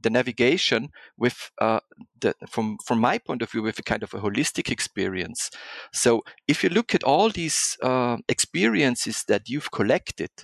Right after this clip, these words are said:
what would you say, what was one of the most inspiring ones for you, be it as a kid or as an adult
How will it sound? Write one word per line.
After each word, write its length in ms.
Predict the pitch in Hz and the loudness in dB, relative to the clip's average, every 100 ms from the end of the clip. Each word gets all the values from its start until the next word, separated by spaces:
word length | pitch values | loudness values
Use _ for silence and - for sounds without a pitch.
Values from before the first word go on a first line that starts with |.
| - _ - - _ _ | -20 _ -20 -20 _ _
what 300 | 104 120 - | -2 0 0
would 160 | 175 - | -8 -4
you 80 | 151 | -2
say, 400 | - 147 147 - | 4 4 4 0
what 220 | 113 135 - | 0 0 4
was 220 | 139 - | 2 2
one 280 | 123 135 139 | 0 0 2
of 140 | 127 - | 0 -2
the 80 | |
most 540 | 117 117 123 135 - - | -2 4 4 4 0 -6
inspiring 640 | 117 - 113 131 175 120 | -6 -2 0 0 -2 -6
ones 260 | 104 95 - | -4 -4 -6
for 140 | - | -8
you, 240 | 90 90 85 - _ _ _ - | -6 -6 -6 -14 _ _ _ -2
be 180 | 123 139 | 0 2
it 100 | 117 | 2
as 120 | 110 | 0
a 60 | |
kid 260 | - 160 214 - - _ | 0 2 0 -4 -20 _
or 180 | 120 165 | 2 4
as 140 | 156 | 2
an 80 | 104 | -2
adult 560 | 95 95 113 135 - | 0 2 2 -2 -12